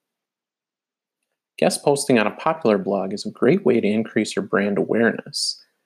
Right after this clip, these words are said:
and I like to think about it in those terms.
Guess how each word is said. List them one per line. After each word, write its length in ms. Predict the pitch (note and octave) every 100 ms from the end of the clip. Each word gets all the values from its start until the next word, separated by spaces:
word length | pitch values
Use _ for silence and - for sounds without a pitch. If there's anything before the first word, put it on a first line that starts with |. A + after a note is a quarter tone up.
| _ _ _ -
and 80 | B2+
I 60 |
like 160 | F#3 A#3
to 100 | -
think 200 | - C3+
about 200 | A#2+ G#2+
it 100 | G2+
in 140 | G#2 G2
those 200 | G2 F#2+
terms. 600 | - - - - - -